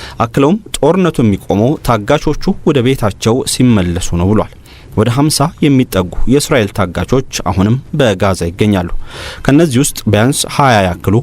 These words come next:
በሕይወት እንዳሉ ይታመናል። ባለፈው ሳምንት አንድ ከፍተኛ የሐማስ ባለስልጣን አደራዳሪዎች በጋዛም አዲስ የተኩስ አቁምና የታጋቾችን የመለቀቅ ስምምነት እንዲደረስ ጥረታቸውን አጠናክሮ መቀጠላቸውን ገልጸው፣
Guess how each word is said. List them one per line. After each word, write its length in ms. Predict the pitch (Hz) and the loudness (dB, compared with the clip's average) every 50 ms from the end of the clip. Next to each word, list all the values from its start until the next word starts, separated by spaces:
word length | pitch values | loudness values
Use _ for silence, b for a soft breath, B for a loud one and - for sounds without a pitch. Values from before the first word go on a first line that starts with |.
| - - 143 | -2 -4 -2
በሕይወት 380 | 131 135 131 123 107 143 - - | 2 2 4 4 2 0 -2 -4
እንዳሉ 340 | 95 87 82 85 85 82 85 | -4 -2 0 0 0 -2 -2
ይታመናል። 520 | 92 - - - 117 107 95 87 82 - - - B B B | -4 -2 0 0 2 2 0 0 -4 -6 -12 -16 B B B
ባለፈው 400 | B 110 117 131 143 - 135 123 | B 2 2 2 2 0 -2 -2
ሳምንት 480 | - 98 90 92 95 107 120 139 139 - - - | -2 0 0 2 2 2 2 2 0 0 -2 -2
አንድ 200 | 98 98 98 98 | 0 0 0 -2
ከፍተኛ 420 | - - 113 - - 120 110 113 147 175 - - | -2 -4 -6 -4 -2 0 0 0 0 -2 -2 -2
የሐማስ 420 | 170 147 143 147 131 107 101 - - | -2 0 0 2 0 0 0 -2 -4
ባለስልጣን 680 | 90 90 92 92 90 - 90 80 - - - 123 139 147 - B B B B B B | -4 -2 -2 -2 -4 -4 -6 -6 -8 -6 -4 -2 -2 -2 -4 B B B B B B
አደራዳሪዎች 720 | B 98 98 - 110 120 123 123 127 127 135 160 180 - - - - | B -2 -2 0 0 0 2 2 2 2 0 0 -2 -6 -10 -6 -2
በጋዛም 560 | 151 143 135 120 101 98 92 101 113 139 151 - - | -2 0 0 0 0 0 0 0 -2 -2 -4 -2 -2
አዲስ 460 | 104 95 92 - - 110 113 127 - | -2 -2 -2 -4 -2 -2 0 0 0
የተኩስ 340 | 160 139 - 127 - - 131 | 0 -2 -2 -4 -4 -2 -2
አቁምና 420 | 123 120 - - 123 120 117 131 165 - - | -2 -2 0 0 2 2 2 2 0 -2 -2
የታጋቾችን 960 | - 151 139 - 147 135 120 104 104 95 - - 90 - - - - 120 139 - | 0 0 0 0 0 -2 -2 -2 -4 -4 -4 -6 -8 -10 -6 -2 0 0 0 2
የመለቀቅ 580 | 117 113 113 127 139 143 127 110 - - 82 - | 2 2 2 2 2 0 0 0 -2 -4 -4 -2
ስምምነት 640 | - - 120 98 92 87 87 85 90 107 120 - | 0 0 2 2 2 0 0 0 0 0 0 0
እንዲደረስ 560 | 98 92 - - - - 92 90 113 139 139 - - B B B B B B | -2 -2 -2 -4 -4 -2 0 2 2 0 0 -2 -8 B B B B B B
ጥረታቸውን 680 | - 120 135 131 - 131 127 - - - 143 160 170 - | -4 -2 -2 0 0 0 -2 -2 0 0 0 0 0 -2
አጠናክሮ 560 | - 120 117 - - 156 151 135 - - 113 95 | -2 -4 -4 -2 0 0 0 0 0 -2 -2 -2
መቀጠላቸውን 760 | 92 92 - 95 - - - 87 90 - - - - 87 90 | -2 -2 -4 -6 -8 -4 -4 -4 -4 -4 -2 -2 0 0 0
ገልጸው፣ 380 | 85 90 87 80 - - 135 | 0 -2 -4 -2 0 0 0